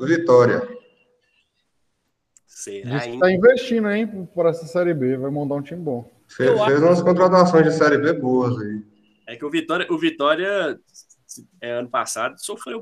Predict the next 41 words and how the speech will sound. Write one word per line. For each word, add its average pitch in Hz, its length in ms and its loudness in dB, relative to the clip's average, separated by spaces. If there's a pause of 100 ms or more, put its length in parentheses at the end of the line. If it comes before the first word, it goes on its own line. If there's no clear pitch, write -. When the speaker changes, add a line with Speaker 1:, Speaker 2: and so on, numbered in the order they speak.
Speaker 2:
um 302 60 -18
bo-, 285 220 -14
um 208 100 -16
bocado, 104 520 -8
viu? 117 160 -14
Sofreu - 240 -8
um 127 40 -4
Speaker 3:
Sofreu, 143 220 -10
Speaker 2:
bocado. 147 100 0
Speaker 3:
quase - 240 0
caiu, 165 440 2
ué. 104 140 -4 (360)
Speaker 2:
Quase 110 260 -16
caiu 113 680 -6
Speaker 4:
Foi. 123 100 -16
Speaker 2:
e 113 840 -8 (960)
a 123 140 -6
gente, 151 240 -8 (260)
assim, 131 480 -4
eu, 120 300 -8
como 143 220 -8
eu 165 80 -2
cheguei 160 200 -2
atrasado, 143 520 -2
tem 170 100 -2
a 170 40 -4
Ponte 185 280 -8
Preta 175 240 -8
também 160 240 -10
ano 160 120 -10
passado 147 380 -6
que 151 120 -16
entregou 147 340 -6
a 156 80 -2
paçoca 135 720 -8 (800)
da 117 140 -6
metade 139 400 -6
do 139 60 -16
campeonato 131 360 -12
pra 120 160 -8
frente, - 640 -14